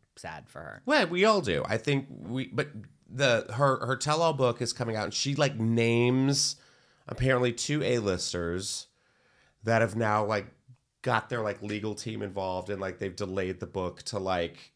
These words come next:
Speaker 2: make sure what she says about them is not true. And I'm gonna go out on a whim.
Speaker 1: I was gonna say, let's guess.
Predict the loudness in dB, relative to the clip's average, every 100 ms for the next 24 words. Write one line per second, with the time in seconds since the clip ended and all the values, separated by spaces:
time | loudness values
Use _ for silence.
0 | -12 -10 -10 -10 -8 -6 -4 -6 -4 -4
1 | -6 -8 -8 -4 -4 -4 -4 -4 -6 -6
2 | -6 -6 -6 -8 -10 -10 -6 -6 -6 -14
3 | -20 -20 -20 0 8 10 10 8 10 10
4 | 10 8 6 6 10 12 12 10 8 6
5 | 6 4 2 0 -2